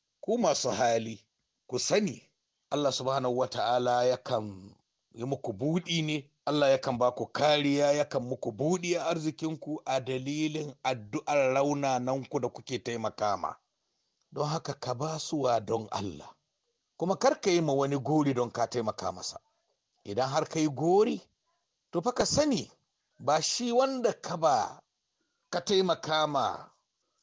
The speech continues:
ka wulakanta ba da ka masa gori. Ba shi ka kunyata ba, ba shi ka kaskasta ba. Ka kaskanta kanka ne. "لأن في ذلك دليل على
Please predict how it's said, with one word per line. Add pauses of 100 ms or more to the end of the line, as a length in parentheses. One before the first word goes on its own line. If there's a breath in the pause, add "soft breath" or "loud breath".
ka
wulakanta
ba
da
ka
masa
gori.
Ba
shi
ka
kunyata
ba,
ba
shi
ka
kaskasta
ba. (180 soft breath)
Ka
kaskanta (100)
kanka
ne. (380)
"لأن
في
ذلك
دليل
على